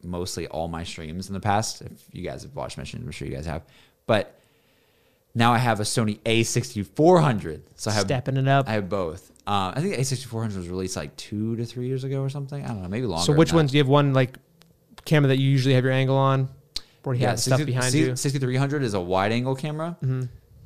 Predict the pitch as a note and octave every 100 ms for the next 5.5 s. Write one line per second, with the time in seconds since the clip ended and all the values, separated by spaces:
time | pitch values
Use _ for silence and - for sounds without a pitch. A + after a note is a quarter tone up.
0 | - F#2+ F2 F2 F2+ E2 C2+ F2+ - F2
1 | F#2 G#2 F2 F2+ F#2+ E2 D#2+ D#2 D2+ D2
2 | - D#2 - F2 F#2 G2 F2+ D#2+ D2+ C#2+
3 | D2 _ _ _ _ _ _ _ _ _
4 | - - _ F#2+ F#2 E2 E2 E2+ F#2 E2+
5 | E2 D#2 D#2 -